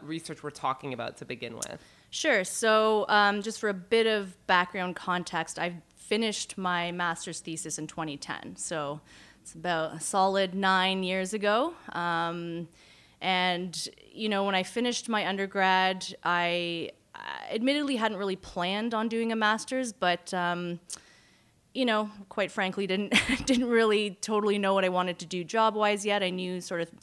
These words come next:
Speaker 2: different things I was passionate about. Um, and I remember kind of, you know, I've played sports my whole life. That's, that's been a passion of mine, uh, ever since I was a kid, specifically soccer. And, um, you know, never really, that was a very different world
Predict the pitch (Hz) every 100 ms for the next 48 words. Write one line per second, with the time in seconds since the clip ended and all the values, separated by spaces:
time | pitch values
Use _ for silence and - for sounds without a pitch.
0 | - - - 180 190 170 - - 196 190
1 | 175 165 170 190 175 - 196 175 160 160
2 | 160 - - - - - 175 165 165 170
3 | 170 180 _ _ _ - - 214 208 214
4 | 233 233 226 208 190 185 180 180 - 208
5 | - - 180 175 180 170 170 165 160 151
6 | 165 - 175 160 - - 170 - 165 156
7 | 165 165 180 156 165 156 156 160 147 -
8 | 147 135 - 160 - 160 156 156 151 -
9 | 165 156 - 170 165 156 160 156 - 165
10 | 165 151 160 - - - - - _ 190
11 | 185 190 190 175 175 175 175 - 277 226
12 | 214 233 247 247 233 226 214 202 196 175
13 | 92 - 196 196 202 196 196 185 185 185
14 | 170 165 180 180 175 165